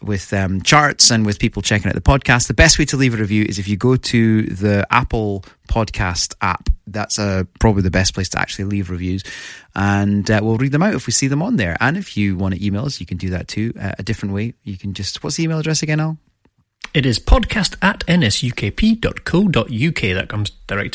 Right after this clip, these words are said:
Speaker 2: to, well, me. Uh, and I think most of the time I'm quite friendly when I reply.
Speaker 1: Yeah, well, I mean, yeah, you have to be 'cause, you know, it's, uh, it's the yin to your yang. You're, you're the yin in your emails and the yang on the podcast. But what I would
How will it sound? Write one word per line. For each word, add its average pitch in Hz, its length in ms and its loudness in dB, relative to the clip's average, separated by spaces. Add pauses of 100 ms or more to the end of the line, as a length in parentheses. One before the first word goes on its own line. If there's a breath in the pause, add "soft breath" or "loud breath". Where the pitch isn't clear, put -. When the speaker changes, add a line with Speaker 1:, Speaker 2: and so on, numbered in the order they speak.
Speaker 2:
to, - 140 -14
well, 127 220 0
me. 247 260 8 (320 loud breath)
Uh, 156 300 4
and 147 260 -2
I 175 80 0
think 233 120 0
most 123 240 4
of - 40 2
the - 80 2
time 151 120 6
I'm 147 60 6
quite 180 180 4
friendly 277 260 8
when 101 140 4
I - 20 2
reply. 117 420 2 (160)
Speaker 1:
Yeah, 107 320 2
well, 110 140 6
I 107 160 6
mean, 117 220 4
yeah, 120 160 4
you 95 160 -4
have 117 200 -6
to 101 100 -8
be 90 140 -6
'cause, - 400 -6
you 92 120 -4
know, 90 340 -4
it's, - 340 -8
uh, 98 200 -2
it's 95 140 -8
the 107 100 -4
yin 117 280 4
to 107 100 2
your 101 160 6
yang. 104 340 4
You're, 95 160 -2
you're 98 220 -2
the 98 140 -2
yin 131 320 2
in 117 120 4
your 107 100 2
emails 113 380 2
and 95 100 0
the 95 80 0
yang 110 320 2
on 104 80 2
the 92 80 0
podcast. 110 560 0
But 143 340 4 (500 loud breath)
what 160 180 4
I 135 40 8
would 151 320 4